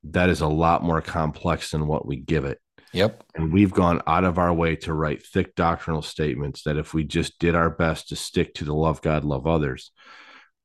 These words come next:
Speaker 1: I think we'd avoid a lot of tragedy and a lot
Speaker 2: Absolutely.
Speaker 1: of, um, name calling and anger within the church. And, um, I, are Mark and I the guys that are gonna fix everything?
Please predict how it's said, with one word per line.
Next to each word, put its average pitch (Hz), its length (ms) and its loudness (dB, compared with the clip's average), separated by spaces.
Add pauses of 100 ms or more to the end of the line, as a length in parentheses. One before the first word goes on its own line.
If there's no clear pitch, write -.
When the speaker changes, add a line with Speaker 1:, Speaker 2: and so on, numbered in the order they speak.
(140)
Speaker 1:
I 80 100 0
think - 220 0
we'd 90 140 6
avoid 80 360 2
a 76 80 2
lot 73 220 0
of 71 80 -4
tragedy 69 720 -4 (220)
and 76 200 -2
a 73 100 2
lot 80 280 2
Speaker 2:
Absolutely. 76 260 0 (160)
Speaker 1:
of, 76 60 -2 (100)
um, 69 220 -6 (120)
name 76 440 0
calling 90 460 4
and 78 140 -2
anger 80 320 -2
within 80 320 -2
the 71 60 -6
church. - 520 0 (680)
And, 76 460 -2 (800)
um, 76 280 -2 (120)
I, 82 140 2
are 80 180 2
Mark 87 280 2
and 90 100 2
I 87 100 2
the 85 100 0
guys 80 300 0
that 82 100 -4
are 80 60 -4
gonna 78 160 -2
fix - 300 -4
everything? 92 520 -2